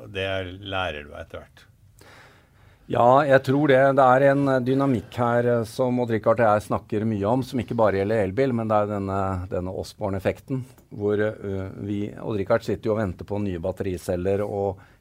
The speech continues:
Speaker 2: helstøpt, eh, eh,
Speaker 1: Underrammer, ja.
Speaker 2: underrammer og sånn. Men hvis du alltid skal vente på det nye som kommer, så får du aldri kjøpt deg en bil.
Speaker 1: Nei.
Speaker 2: Og jeg tror jeg har stått på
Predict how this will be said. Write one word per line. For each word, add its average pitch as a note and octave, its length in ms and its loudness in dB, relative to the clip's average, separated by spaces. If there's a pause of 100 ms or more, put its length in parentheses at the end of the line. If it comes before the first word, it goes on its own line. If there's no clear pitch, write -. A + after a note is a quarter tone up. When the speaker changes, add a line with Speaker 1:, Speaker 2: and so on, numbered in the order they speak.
Speaker 2:
helstøpt, - 720 -2
eh, F#2 720 0
eh, F#2 560 -10
Speaker 1:
Underrammer, D#2 540 -10
ja. - 20 -12 (140)
Speaker 2:
underrammer G2 500 0
og G2+ 60 -6
sånn. C#3+ 180 0 (380)
Men A2+ 100 -4
hvis B2 160 -2
du - 60 2
alltid A2 340 2
skal C3 160 0
vente G2+ 180 -2
på A2 140 -4
det A#2+ 80 2
nye G#2 160 0
som A#2 80 -6
kommer, A#2+ 240 -4
så A2+ 80 -10
får G2+ 160 -4
du A2+ 80 2
aldri A2+ 240 0
kjøpt - 240 -4
deg D3 80 4
en E3 140 -2
bil. G3+ 260 2
Speaker 1:
Nei. D#2+ 160 -10 (320)
Speaker 2:
Og A#2 80 -2
jeg C3 160 2
tror B2 140 -2
jeg A#2+ 80 8
har A#2+ 100 -4
stått G#2+ 320 -4
på A#2 80 4